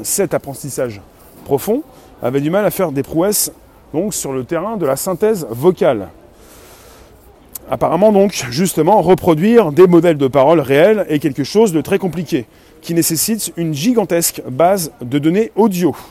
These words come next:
Et vous avez deux chercheurs chez Facebook, Sean Vasquez et Mike Lewis, qui ont tenté une approche différente. Ils ont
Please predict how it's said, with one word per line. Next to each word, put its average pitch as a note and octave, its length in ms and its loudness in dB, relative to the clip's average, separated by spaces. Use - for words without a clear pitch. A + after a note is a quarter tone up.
Et C3 60 -6
vous C#3 100 -2
avez D#3+ 120 2
deux F#3+ 100 2
chercheurs G3+ 420 0
chez E3 140 -2
Facebook, F3 560 0
Sean F#3 380 -2
Vasquez C#3+ 540 0
et C3 120 -4
Mike D#3+ 240 -2
Lewis, G#3 480 2
qui - 120 -4
ont D#3 80 0
tenté F#3+ 220 -2
une G3 100 0
approche D#3+ 360 0
différente. D3 680 -2
Ils E3+ 260 -4
ont D3+ 180 0